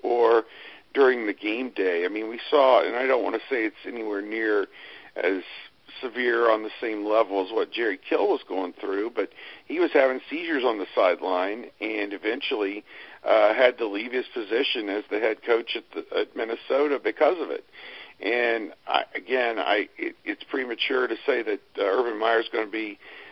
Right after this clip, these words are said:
uh, forced to, uh, re-, resign or retire because of this, but, uh, you just wonder if, uh, they, they come up with some way to treat this, if he may at some point take a leave of absence.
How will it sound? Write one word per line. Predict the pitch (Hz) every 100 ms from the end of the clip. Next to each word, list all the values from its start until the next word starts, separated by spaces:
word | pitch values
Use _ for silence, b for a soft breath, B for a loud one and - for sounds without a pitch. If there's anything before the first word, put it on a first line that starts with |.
| B
uh, | 107 104 95 -
forced | 135 123 - -
to, | 120 110 104 95
uh, | 90 101 - - - -
re-, | 98 - 110
resign | 117 120 117 135
or | 127
retire | 98 101 131 120 123
because | 107 - 139 156
of | 180
this, | 117 110 - -
but, | 127 143 123 117 - B B B B -
uh, | 120 110 107 101 -
you | 110
just | 117 120 -
wonder | 110 113 131 120 104 113 110 -
if, | 104 107 - - - B B B
uh, | - 104 98 95
they, | 95 113 104 107 - - 101
they | 107 101
come | 120 107
up | -
with | 101 -
some | 120 117
way | 110 107
to | 95
treat | - 139 -
this, | 120 120 -
if | 101
he | 110 92
may | 95 107 113
at | - -
some | 107 110
point | 113 107 -
take | 123 104
a |
leave | 95 104 104
of | 98 92
absence. | 113 113 - 131 139